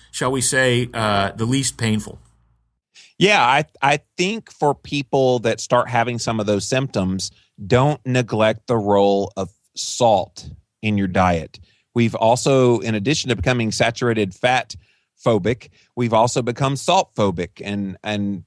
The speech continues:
Speaker 2: part of that is 'cause we've heard that message over and over and over again. So one of the things that happens early on, uh, on any diet, but especially a ketogenic diet, is you lose a lot of salt. So add back in the salt. I know Volek and Finney,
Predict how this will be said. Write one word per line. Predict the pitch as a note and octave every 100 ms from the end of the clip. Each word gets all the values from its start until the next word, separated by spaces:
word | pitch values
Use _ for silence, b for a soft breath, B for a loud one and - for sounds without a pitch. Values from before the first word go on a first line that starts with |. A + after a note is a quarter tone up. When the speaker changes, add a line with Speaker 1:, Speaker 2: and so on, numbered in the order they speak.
| -
Speaker 2:
part | - A#2+
of | A#2+
that | G#2+ G#2+ A2+
is | A2 A#2
'cause | A2+ G2+
we've | A2 -
heard | G#2 G2+
that | G#2 G#2+
message | G2+ G#2 G#2 -
over | G2+ G2+
and | F#2+ F#2+
over | F#2
and | F#2+
over | C3 G3+ D#3+
again. | A2 A2+ G#2 G#2 G#2+ B B B
So | - C#3+ B2+
one | B2 C#3 E3
of |
the | C3
things | - C#3+ B2+
that | A#2+
happens | C3 B2+ B2 A2
early | A#2+ A#2 G#2+
on, | B2 C3+ A2+ G#2+ G#2+ G2+
uh, | G2 F#2+ -
on | G2+ G2 G2
any | D#3 A#3
diet, | B2+ G2 G2 G2+
but | D3 G#2
especially | - D#3+ F3 A2+
a | F#2+
ketogenic | - A#2+ F#2+ C#3 E3
diet, | G2 G2 A2
is | G#2+
you | D3+ C3
lose | C3 F3 A#3 F#3+
a | C#3
lot | B2+ A#2+
of | A2+
salt. | - G#3 A2 D#2 -
So | - C#3 A#2 A2+ B B _ A#2+
add | C3+ C#3+ D3 C3+
back | C3 B2
in | C#3+ C3+ B2+
the | A#2
salt. | A2+ B2+ G#2+ G#2+
I | A2
know | A2 G#2
Volek | A2+ A#2 A2+
and | G2+
Finney, | - B2 A#2+ A#2